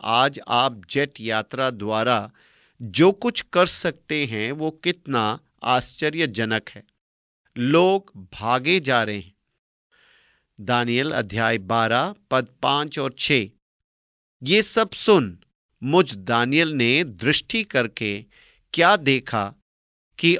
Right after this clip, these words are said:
और दो पुरुष खड़े हैं, एक तो नदी के इस तीर पर और दूसरा नदी के उस तीर पर। तब तो पुरुष सन वस्त्र पहने हुए।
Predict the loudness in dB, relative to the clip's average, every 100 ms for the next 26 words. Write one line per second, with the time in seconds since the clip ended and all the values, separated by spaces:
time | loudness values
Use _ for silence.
0 | 2 6 8 6 2 0 2 2 -2 0
1 | 0 0 -6 0 4 4 4 -2 _ _
2 | _ _ _ _ -2 2 2 0 -4 -2
3 | 0 0 0 0 -2 -2 -2 -2 -6 -6
4 | -2 -2 -2 -4 -4 -8 _ _ _ _
5 | 2 4 4 0 0 0 -2 0 2 0
6 | 2 2 2 -2 0 -2 0 -2 -4 _
7 | 0 0 -2 -12 -18 _ _ _ _ _
8 | _ _ 2 2 2 2 2 2 2 4
9 | 4 2 -6 -12 -18 0 2 2 0 0
10 | 0 -2 -6 -6 -2 -2 2 2 2 0
11 | -6